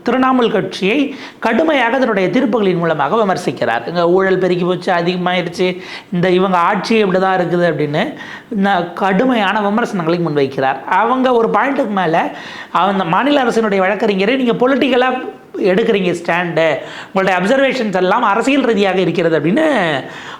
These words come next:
கோர்ட்லேயே அவர்கிட்ட சொல்றாங்க. அவர், "நான் அப்படி தான் இருப்பேன்" என்று சொல்லுகிறார். பதவியை ராஜினாமா பண்ணிட்டு பி ஜே பியில் இணைகிறார். பி ஜே பியில் இணைந்து, அதை விட முக்கியமானது, கேண்டிடேட்டாக அவர் வேட்பாளராக நின்றார். Of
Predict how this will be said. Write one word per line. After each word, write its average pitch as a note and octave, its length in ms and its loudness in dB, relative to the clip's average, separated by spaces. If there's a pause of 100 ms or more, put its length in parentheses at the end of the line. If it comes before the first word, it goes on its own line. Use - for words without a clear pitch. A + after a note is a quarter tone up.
கோர்ட்லேயே C4+ 520 0
அவர்கிட்ட G3 380 0
சொல்றாங்க. G3 440 0
அவர், F3+ 220 0
"நான் G3 200 2
அப்படி F3+ 200 0
தான் A#3+ 160 0
இருப்பேன்" A3+ 420 2
என்று E3+ 260 -2
சொல்லுகிறார். F#3+ 520 0 (340)
பதவியை C4+ 420 2
ராஜினாமா A3 560 2
பண்ணிட்டு E3 420 0
பி G3 200 2
ஜே B3 180 2
பியில் F#3+ 300 0
இணைகிறார். E3 420 2 (420)
பி A#3 140 2
ஜே B3+ 180 2
பியில் A3 280 2
இணைந்து, A#3 560 2
அதை F3 140 2
விட F#3+ 140 0
முக்கியமானது, G#3+ 720 0 (100)
கேண்டிடேட்டாக A3 680 0
அவர் G3 240 0
வேட்பாளராக G3 600 0
நின்றார். E3+ 600 0 (340)
Of B2+ 120 -2